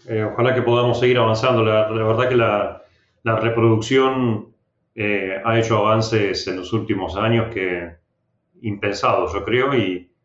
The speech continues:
y cómo se, se, se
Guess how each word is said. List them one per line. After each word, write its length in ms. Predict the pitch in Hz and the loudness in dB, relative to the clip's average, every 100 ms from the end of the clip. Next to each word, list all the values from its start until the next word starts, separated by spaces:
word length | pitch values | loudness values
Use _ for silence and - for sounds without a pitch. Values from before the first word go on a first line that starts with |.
| _ - | _ -16
y 100 | 113 | -6
cómo 260 | 123 120 | -2 0
se, 840 | 110 - 104 98 92 87 85 85 82 - _ _ _ _ _ | 0 0 0 0 0 -2 -4 -10 -14 -20 _ _ _ _ _
se, 640 | - - - 208 - - - | -20 -16 -4 -2 -2 -6 -18
se 220 | - - | -12 -8